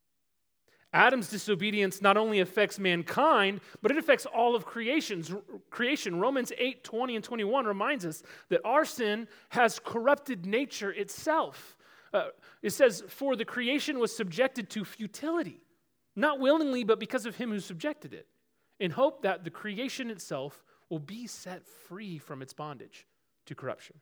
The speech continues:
and obtain the freedom of the glory of the children of God. You understand that nature itself is in bondage because of our sin. That at the fall, it's not just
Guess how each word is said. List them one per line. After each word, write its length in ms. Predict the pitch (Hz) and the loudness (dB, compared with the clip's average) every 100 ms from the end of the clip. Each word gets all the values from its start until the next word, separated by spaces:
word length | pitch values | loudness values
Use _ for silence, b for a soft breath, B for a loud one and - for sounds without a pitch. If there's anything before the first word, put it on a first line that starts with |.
| _ _ _ _ _ _ _ _ | _ _ _ _ _ _ _ _
and 140 | 196 190 | 0 0
obtain 360 | - 247 247 | 4 4 4
the 60 | 208 | -2
freedom 540 | - 269 208 160 170 - b b b | -4 2 4 4 -2 -12 b b b
of 80 | 165 | -2
the 80 | 170 | 2
glory 480 | 185 233 190 175 170 B | 6 6 6 4 -4 B
of 80 | 165 | -10
the 80 | 151 | -8
children 600 | - 254 180 151 147 156 b b | -2 0 0 -4 -6 -10 b b
of 140 | 143 | -2
God. 240 | 147 233 190 | 2 2 2
You 100 | 233 | -2
understand 640 | 202 - 302 311 226 202 b b b - | -2 -4 -2 4 4 4 b b b 2
that 160 | - | 2
nature 500 | 185 254 320 - 240 | 4 4 2 0 2
itself 840 | 185 180 - - 320 247 214 - - b b - | 2 0 -8 6 8 8 2 -8 -20 b b 4
is 460 | 330 285 240 190 | 6 8 6 4
in 220 | 254 220 | 0 0
bondage 640 | 175 233 349 285 185 208 165 | 6 8 8 6 4 4 0
because 460 | 226 - 285 302 208 | -4 0 4 4 4
of 200 | 226 240 | 2 4
our 240 | 233 254 | 4 2
sin. 340 | - 349 254 - _ _ _ _ _ _ _ _ _ _ _ _ _ _ _ _ _ _ _ _ | 2 0 0 -4 _ _ _ _ _ _ _ _ _ _ _ _ _ _ _ _ _ _ _ _
That 100 | 165 | 0
at 120 | 180 | 0
the 80 | 180 | 0
fall, 380 | - 269 262 202 | -2 2 4 4
it's 160 | 175 - | 2 -4
not 200 | 202 165 | -6 -6
just 320 | 170 - | -10 -12